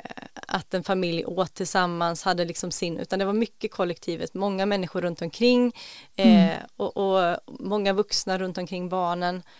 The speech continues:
Speaker 1: Eh, och, och det behöver ju inte vara fel om man har sina föräldrar närmast.
Speaker 2: Mm.
Speaker 1: Men om de också försvinner iväg i utkanten,
Speaker 2: Mm.
Speaker 1: då kan det ju skapa väldigt otrygghet och, och en känsla av att man inte vet vart man hör hemma.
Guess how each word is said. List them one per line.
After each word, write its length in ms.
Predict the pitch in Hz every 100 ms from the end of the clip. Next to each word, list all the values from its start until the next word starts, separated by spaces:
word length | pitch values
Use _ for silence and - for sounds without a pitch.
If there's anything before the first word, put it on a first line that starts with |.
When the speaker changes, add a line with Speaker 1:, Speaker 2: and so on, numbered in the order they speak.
| - - -
Speaker 1:
Eh, 480 | 180 170 170 180 -
och, 320 | - - -
och 140 | 190
det 180 | 190 196
behöver 180 | 233 330
ju 60 |
inte 140 | 349 220
vara 40 |
fel 320 | - 202 175 -
om 180 | 214 220
man 140 | 220
har 240 | 185 170
sina 220 | 160 190 196
föräldrar 320 | 190 165 170
närmast. 560 | 220 226 202 - - - -
Speaker 2:
Mm. 200 | 247 202
Speaker 1:
Men 160 | 170 202
om 160 | 208 202
de 280 | 233 311
också 420 | 277 277 - - 277
försvinner 460 | 254 - 208 196
iväg 340 | 185 175 165 180
i 20 |
utkanten, 680 | 180 - 170 160 - - - - - 208
Speaker 2:
Mm. 160 | 180 147 - - - - -
Speaker 1:
då 80 | 214 -
kan 140 | - 220
det 60 |
ju 40 | 208
skapa 280 | - 196 180
väldigt 500 | 214 190 175 269 - - - -
otrygghet 720 | 214 185 - 165 165 160 - -
och, 140 | 151
och 200 | 165 165
en 80 | 160
känsla 380 | - 180 - 165
av 40 |
att 120 | 160
man 140 | 175 175
inte 180 | 165
vet 240 | 170 165 -
vart 180 | 170 -
man 140 | 165
hör 100 | 170
hemma. 320 | 175 170 151